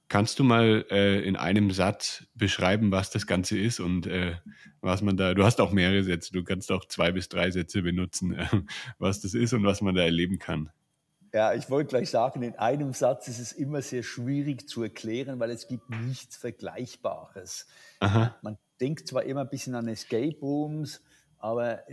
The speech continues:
Speaker 2: das, es ist schon eine andere Kiste bei uns. Also wir sind, ich sag mal, eine Abenteuerwelt, eine
Speaker 1: Mhm.
Speaker 2: Erlebniswelt.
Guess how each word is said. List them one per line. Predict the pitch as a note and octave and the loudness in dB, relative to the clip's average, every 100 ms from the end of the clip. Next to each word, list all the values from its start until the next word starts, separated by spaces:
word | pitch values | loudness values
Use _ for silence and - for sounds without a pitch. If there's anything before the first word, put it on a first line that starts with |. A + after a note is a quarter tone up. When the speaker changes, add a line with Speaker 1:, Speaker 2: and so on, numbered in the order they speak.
| A#2+ | -16
Speaker 2:
das, | - A#2 - | -12 -14 -10
es | D3+ | -8
ist | D3 - | -6 -6
schon | C#3+ | -6
eine | C3 | -4
andere | A2+ B2 C3 A#2 | -4 -4 -4 -6
Kiste | G#2 - C3+ - - | -8 -4 -4 -2 -4
bei | G2+ F#2 | -6 -6
uns. | E2+ F2+ F2 | -8 -12 -12
Also | F#2 F#2+ | -12 -6
wir | A2 B2+ | -4 -2
sind, | C#3+ E3+ E3 - - _ _ _ _ | -2 -2 -4 -12 -20 _ _ _ _
ich | B2+ | -4
sag | C3 F3 | -2 0
mal, | D3 | 0
eine | C3 C3 D3+ - | 2 0 0 -2
Abenteuerwelt, | G#2+ - C3+ - A2 G#2 F#2+ F2 F#2 G2 - - - - | -2 -2 -4 -4 -4 -4 -4 -6 -10 -10 -12 -16 -18 -18
eine | F#2 G#2 | -16 -10
Speaker 1:
Mhm. | |
Speaker 2:
Erlebniswelt. | G#2 G2 G2+ A2+ C#3+ A2+ - F#2+ F#2 G2 _ - | -6 0 2 4 2 0 -8 -12 -12 -14 _ -18